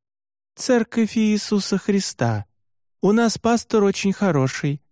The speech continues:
Мы на службы в молельном доме собираемся, псалмы поем. Вам тоже надо от икон отказаться.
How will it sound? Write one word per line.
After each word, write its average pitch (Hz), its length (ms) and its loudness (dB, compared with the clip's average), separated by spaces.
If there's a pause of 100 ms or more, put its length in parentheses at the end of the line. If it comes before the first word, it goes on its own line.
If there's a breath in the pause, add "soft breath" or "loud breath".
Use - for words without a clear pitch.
(180)
Мы 226 160 2
на 226 140 2
службы 196 500 2
в 175 40 2
молельном 156 640 2
доме 151 280 2
собираемся, 151 880 0
псалмы 143 640 0
поем. 156 560 0 (580)
Вам 208 320 2
тоже 208 360 2
надо 175 360 2
от 147 140 -2
икон 131 340 0
отказаться. 110 800 -2